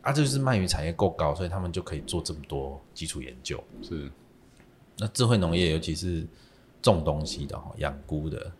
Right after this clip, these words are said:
Speaker 2: 嗯。
Speaker 1: 你这边怎么看那个缺口？技转吗？还是怎么办？
Speaker 2: 呃，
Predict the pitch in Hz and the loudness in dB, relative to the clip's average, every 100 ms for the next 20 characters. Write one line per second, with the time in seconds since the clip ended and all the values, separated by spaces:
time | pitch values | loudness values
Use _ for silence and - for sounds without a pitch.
0 | - 85 78 78 - - - - - 82 | -4 -4 -4 -8 -10 -16 -20 -20 -2 0
1 | 95 104 87 69 71 - 73 73 69 - | 4 4 2 -2 -4 -4 -2 -2 -4 -4
2 | - 69 67 - - - - - 127 - | -4 -4 -4 -12 -16 -20 -12 0 0 2
3 | 69 67 69 69 78 80 - - - - | -2 -2 -8 -6 -6 -8 -10 -6 -6 -4
4 | 82 92 117 120 120 120 117 117 | -6 -2 2 4 4 4 2 0